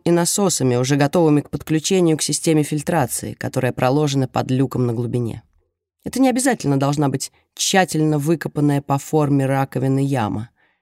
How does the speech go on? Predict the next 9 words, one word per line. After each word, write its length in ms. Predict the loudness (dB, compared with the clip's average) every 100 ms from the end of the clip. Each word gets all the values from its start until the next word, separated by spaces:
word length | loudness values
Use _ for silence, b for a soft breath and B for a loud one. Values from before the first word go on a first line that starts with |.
| _ _ _ _
Если 260 | -6 -4 -2
она 200 | -2 -2
достаточно 680 | -2 -2 -2 -2 -4 -6 -6
глубока, 640 | -4 -2 -4 -4 -6 -6 -10 _ _ _ _ _ _
чтобы 280 | -10 -6 -4
в 60 | -2
нее 260 | -2 -4
поместился 640 | -4 -4 -4 -6 -8 -8
бассейн, 560 | -6 -4 -2 -2 -2 -4